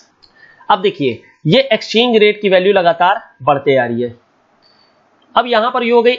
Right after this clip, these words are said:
exchange rate, यहां पर नीचे हम ले लेते हैं ऑयल की price। ऑयल की price हो सकता है यहां पर hundred dollar हो, hundred dollar, यहां पर भी hundred dollar हो।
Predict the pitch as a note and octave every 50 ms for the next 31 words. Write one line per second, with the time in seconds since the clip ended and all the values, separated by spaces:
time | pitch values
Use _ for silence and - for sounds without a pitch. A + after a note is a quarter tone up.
0 | - F#3+ F3 - - F#3+ F#3+ F#3+ E3+ D3+ C#3 C#3 A#2+ - - _ _ _ _ _
1 | _ _ _ _ _ _ _ _ - C#3+ F3 G3+ A#3 C4+ C#4 C#4 B3+ B3 A3 G#3
2 | A#3+ A#3 A3+ A3+ A3 G#3+ G#3+ G#3+ A3 A3+ A3 - - _ _ F3+ F#3+ F#3+ G3+ G3+
3 | F#3+ G#3 G#3+ G#3+ - E3 C3+ B2 B2 A2+ G#2+ - - _ _ _ _ _ _ _
4 | _ _ - F#3 A3 B3+ A3+ B3+ A#3+ A#3 A#3+ A#3+ A#3+ F3+ G3+ A3 A3 A#3 A3 -
5 | A#3 A3+ G#3+ G3+ G#3 G#3+ G#3 D#3+ D#3+ E3+ E3+ F#3+ F#3+ E3+ F#3+ F#3 F3+ F#3 F3+ F#3+
6 | F#3 F#3 - _ _ _ _ _ _ _ - D3+ E3 F3+ F#3+ E3 F3 F3 F3+ F3+
7 | F3+ F3+ - _ _ C#3 D3+ D#3 F3+ F#3 G3 F3+ F#3 E3+ F3 F3+ F3 F#3+ F3 F3+
8 | F3+ F3+ F#3 F3+ F3 F3 F3+ -